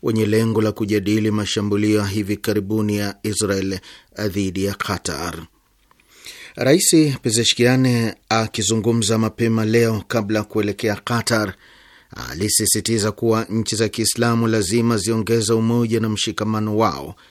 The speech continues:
katika kukabiliana na vitendo vya utawala wa Kizayuni wa Israel. Daktari Pezeshkian alisema nchi za Kiislamu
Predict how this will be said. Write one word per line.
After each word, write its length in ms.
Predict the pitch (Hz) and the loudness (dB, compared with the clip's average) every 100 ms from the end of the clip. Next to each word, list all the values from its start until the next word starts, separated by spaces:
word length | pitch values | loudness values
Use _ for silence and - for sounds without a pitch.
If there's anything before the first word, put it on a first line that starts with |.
| _ _ _ - | _ _ _ -12
katika 280 | - 95 | -6 -4
kukabiliana 800 | 101 104 107 101 107 110 113 113 | -4 -2 -2 -2 0 0 2 0
na 120 | 110 | -2
vitendo 580 | 101 107 - 113 113 107 | -2 -2 0 0 0 0
vya 160 | 101 101 | 0 -2
utawala 500 | - 107 101 98 92 | -2 -2 0 0 -4
wa 80 | 92 | -6
Kizayuni 520 | - 92 85 82 98 | -6 -4 -4 -4 -4
wa 200 | 110 113 | -4 -2
Israel. 640 | 120 110 92 80 90 92 85 _ _ _ _ _ _ _ _ _ _ _ - - - - - | -2 -2 -4 -6 -6 -8 -10 _ _ _ _ _ _ _ _ _ _ _ -16 -16 -20 -20 -20
Daktari 520 | - - - 107 104 104 | -18 -12 -4 0 2 0
Pezeshkian 760 | 104 95 101 - 110 110 107 | 0 0 0 2 2 2 0
alisema 600 | 104 104 - 160 71 - - - - - | 0 -2 0 0 -2 -16 -18 -20 -14 0
nchi 500 | 147 180 175 156 147 147 | 0 2 4 4 2 -2
za 160 | 113 | 0
Kiislamu 680 | 110 120 - 127 127 127 123 | 0 0 2 2 4 2 0